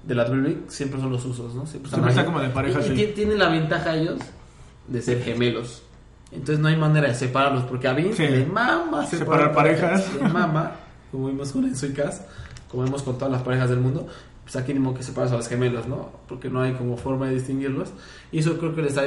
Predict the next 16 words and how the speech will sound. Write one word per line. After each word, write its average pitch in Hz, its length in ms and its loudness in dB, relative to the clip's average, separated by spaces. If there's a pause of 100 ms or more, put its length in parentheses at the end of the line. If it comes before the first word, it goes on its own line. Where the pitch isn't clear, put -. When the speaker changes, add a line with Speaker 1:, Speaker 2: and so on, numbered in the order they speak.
Speaker 1:
permitido 135 840 0 (460)
ir 131 140 0
evolucionando. 131 760 0
Y 139 80 -2
Speaker 2:
No, 196 80 6
y 180 60 8
Speaker 1:
siendo 160 140 6
Speaker 2:
aparte 175 200 6
Speaker 1:
cada 190 80 8
Speaker 2:
ahorita - 140 6
Speaker 1:
vez - 60 4
Speaker 2:
sus 131 100 2
Speaker 1:
mejores. - 180 0
Speaker 2:
personajes 151 460 0
de 127 240 0
rudos, 147 440 0